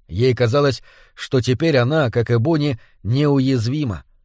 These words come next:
пусть даже только сегодня ночью. Она вела машину по темной улице на полной скорости, держа руль лишь одной рукой, и ничего не боялась. Если судьба помогла ей спастись от Деккера,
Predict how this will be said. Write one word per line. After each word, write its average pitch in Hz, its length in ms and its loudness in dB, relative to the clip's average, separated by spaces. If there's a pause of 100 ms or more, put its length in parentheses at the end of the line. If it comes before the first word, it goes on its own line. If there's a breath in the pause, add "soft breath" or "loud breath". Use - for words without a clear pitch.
(180)
пусть 175 260 -4
даже 131 260 2
только 131 400 2
сегодня 123 460 0
ночью. 104 420 -4 (440)
Она 165 340 2
вела 160 260 4
машину 147 420 0
по 131 140 0
темной 120 320 0
улице 147 420 0
на 143 140 0
полной 147 340 0
скорости, 127 600 0 (260 soft breath)
держа 113 480 2
руль 135 300 2
лишь 123 260 -2
одной 135 320 2
рукой, 113 460 -2 (120)
и 156 220 -4
ничего 123 480 -2
не 110 140 0
боялась. 101 640 -4 (380)
Если 123 400 0
судьба 127 440 2
помогла 127 460 2
ей 135 120 2
спастись 127 500 -2
от 113 140 0
Деккера, 131 440 2